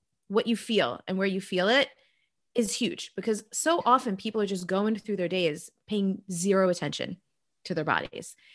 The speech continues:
They don't even notice that they're clenching their jaw, or they don't even notice that their shoulders are scrunched up to their ears, or they don't even notice that their heart feels tight and constricted and clenched around a certain person or in a certain place.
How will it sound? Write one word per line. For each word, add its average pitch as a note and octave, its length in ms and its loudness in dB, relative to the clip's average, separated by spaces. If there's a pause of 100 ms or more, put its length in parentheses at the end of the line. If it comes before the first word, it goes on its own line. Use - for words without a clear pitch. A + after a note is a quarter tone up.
(160)
They A#3 100 8
don't C4 160 8
even A3+ 200 4
notice G3 400 2
that F3 120 -2
they're E3+ 120 0
clenching E3 400 -4
their D3+ 120 -6
jaw, - 340 -4 (300)
or G3 80 0
they A#3 120 10
don't B3+ 160 8
even A#3 160 4
notice G3+ 300 2
that F3+ 100 -10
their F#3+ 100 -2
shoulders D#3+ 440 0
are E3+ 60 -6
scrunched E3 440 -6
up D#3 140 -2
to F3+ 140 -4
their D3+ 160 -2
ears, C3+ 360 -6 (300)
or A#3 100 4
they C4 120 6
don't C4 180 2
even A#3+ 200 2
notice A3 300 2
that F#3+ 160 -8
their F#3 140 -2
heart - 540 4 (160)
feels G#3+ 380 2
tight A#3 480 4
and F#3 140 -4
constricted F#3+ 680 -2
and E3 120 -4
clenched - 500 0 (280)
around G#3 340 4
a F#3+ 40 -2
certain F#3 340 0
person F#3 500 -2
or - 140 -12
in G#3 100 0
a F#3+ 60 0
certain F3+ 360 0
place. - 580 -8